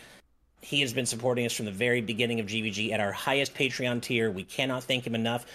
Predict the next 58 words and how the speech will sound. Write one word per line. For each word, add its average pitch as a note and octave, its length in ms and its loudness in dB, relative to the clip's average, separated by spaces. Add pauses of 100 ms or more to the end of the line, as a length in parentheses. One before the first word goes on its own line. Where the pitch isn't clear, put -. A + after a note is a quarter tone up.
(100)
So - 160 -2
please C#3 380 2
go B2 220 4
subscribe A#2+ 440 2
to A#2 80 -4
his G#2+ 140 -2
YouTube G3 260 0
channel, F#3 400 4 (180)
like D#3+ 240 6
his C#3+ 140 0
videos, F3+ 460 6
and F#3+ 160 4
of F3 100 -2
course G3 260 2
now G3 380 4 (240)
go F#3+ 140 6
sub A3+ 240 4
to A#3+ 80 0
his A#3+ 120 0
chit-, - 400 0
follow G3+ 320 6
it, G3+ 140 -4
sub F#3+ 240 4
to G3 160 2
it. G3 120 0
He's B2+ 200 -6
on, B2+ 160 -4
on A#2+ 160 -6
Twitch. - 420 0 (300)
He's A#2+ 180 0
doing D#3+ 300 4
a C3 100 2
lot D#3 240 6
of - 80 -4
cool D#3 180 2
new C#3+ 200 0
stuff, C#3 440 0
and A2+ 140 -2
we A2+ 100 -2
want B2 280 -6
to A#2+ 160 -2
give A#2 200 0
him A2+ 80 -2
as G2+ 140 -6
much C3 240 -6
momentum B2 420 -2
as G#2 80 -4
he A2+ 100 -2
can, A2 400 0 (320)
as C#3 180 2
we C#3 120 2
can, A#2 380 0
right A2+ 280 2
out G#2 140 2
of F#2 80 -4
the F#2 60 -6
gate. F2+ 360 -4
So, F#2 500 -2